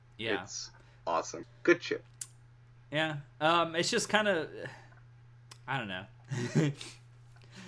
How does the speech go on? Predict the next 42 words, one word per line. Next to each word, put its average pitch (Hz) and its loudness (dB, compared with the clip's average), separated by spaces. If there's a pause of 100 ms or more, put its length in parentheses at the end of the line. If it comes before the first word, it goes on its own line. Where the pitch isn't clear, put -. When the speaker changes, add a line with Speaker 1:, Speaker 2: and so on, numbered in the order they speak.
(480)
Speaker 1:
Um, 143 8 (840)
this 196 4
is 208 0
actually 196 6
a 135 2
really 135 2
good 135 -2
point 139 0
to 135 -4
move 135 0
on 120 0
to, 120 -2
uh, - 0
uh, 107 -2
asking 143 2
you 131 2
a 127 -2
question. 147 2
What's 202 4
your 214 0
favorite 185 -2
stand 175 0
that - -6
you've 120 -6
seen 104 -8
so 101 -8
far? 95 -10 (320)
Speaker 2:
Oh, 127 2
shit. 123 -2 (1120)
Um, 131 4 (1120)
I've 139 -2
been 131 2
trying 180 12
to 170 -4
think 156 4
about 123 8
that 127 12
for 110 6
a 101 4
while, 113 10
and 98 2
there 95 2